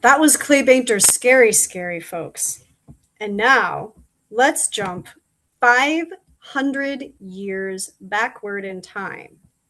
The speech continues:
to fifteen thirty-three, when Renaissance playwright John Heywood first produced his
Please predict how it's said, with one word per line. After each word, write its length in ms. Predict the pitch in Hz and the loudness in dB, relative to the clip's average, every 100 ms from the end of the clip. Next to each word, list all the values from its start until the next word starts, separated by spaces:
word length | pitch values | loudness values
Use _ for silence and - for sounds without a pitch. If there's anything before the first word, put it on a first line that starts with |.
| _ _ _ _ _ - - - _ _ _ _ _ _ | _ _ _ _ _ -20 -20 -20 _ _ _ _ _ _
to 80 | - | -18
fifteen 640 | 233 392 339 - 320 320 311 | -4 -2 -2 4 6 6 4
thirty-three, 760 | 262 214 220 - 202 175 - _ _ _ _ _ _ _ _ _ _ _ _ - | 0 -6 -8 -12 -16 -16 -20 _ _ _ _ _ _ _ _ _ _ _ _ -10
when 140 | 214 | -6
Renaissance 600 | 220 254 302 - 330 311 | 0 0 0 0 -2 -2
playwright 680 | - - 226 214 208 202 _ | -6 -6 -4 -2 -6 -10 _
John 300 | 233 240 247 | -6 -4 -6
Heywood 680 | 240 262 262 190 147 170 | -8 -8 -8 -12 -14 -14
first 380 | - 233 254 - | -10 -4 -2 -2
produced 480 | 311 233 185 190 - | -6 -6 -8 -10 -12
his 320 | 190 202 220 | -10 -10 -10